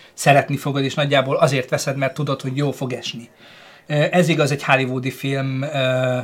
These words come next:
jegyvásárlására. A magyar film pedig olyan, mint, ö, a házi koszt, amikor elmész valakinek a nagymamájához, és csak reménykedni tudsz benne, hogy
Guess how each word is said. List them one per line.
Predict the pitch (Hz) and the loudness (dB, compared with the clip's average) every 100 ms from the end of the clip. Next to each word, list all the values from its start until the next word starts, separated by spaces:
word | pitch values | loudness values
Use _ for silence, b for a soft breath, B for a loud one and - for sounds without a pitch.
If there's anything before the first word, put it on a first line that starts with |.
| - - _ - | -8 -20 _ -6
jegyvásárlására. | 135 127 123 120 - 117 113 110 - 120 113 113 - - B B B B B | 2 4 4 2 2 -4 -6 -8 -6 -6 -8 -14 -16 -20 B B B B B
A | 143 | 4
magyar | 190 254 254 | 6 6 6
film | - 247 | 4 2
pedig | 233 220 | 4 2
olyan, | 220 147 | 4 4
mint, | 143 143 139 147 | 2 -2 -2 0
ö, | 143 | 2
a | 147 143 | 4 4
házi | 156 208 135 127 | 6 4 4 -2
koszt, | 143 175 - - | -2 -2 -2 -6
amikor | 151 143 156 | -6 2 4
elmész | 190 139 135 - 117 | 4 2 -4 -6 2
valakinek | 139 160 - 131 123 | 6 6 6 -2 -2
a | |
nagymamájához, | 131 127 131 135 143 151 165 190 190 B B B | 2 2 0 0 2 2 2 2 -2 B B B
és | 147 | -2
csak | 175 | 4
reménykedni | 214 370 240 170 175 165 | 8 8 8 4 4 4
tudsz | 156 156 | -2 -4
benne, | - 190 165 | 0 0 0
hogy | 156 | -2